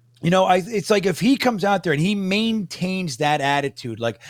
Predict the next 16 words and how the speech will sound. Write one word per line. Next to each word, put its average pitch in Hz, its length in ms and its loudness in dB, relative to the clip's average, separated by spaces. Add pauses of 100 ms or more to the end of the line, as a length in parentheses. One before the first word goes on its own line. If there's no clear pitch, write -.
(120)
"I'm 180 220 -4
not 190 220 0
here 175 180 -4
to, 170 160 -2
in-, 151 260 -6
uh, 165 360 0
I'm, 196 80 -10
I'm 185 180 0
not 196 140 -2
here 180 180 -2
to 170 80 -4
please 156 400 -6
any 160 180 -6
one 185 220 0
of 143 100 -4
you. 156 200 -4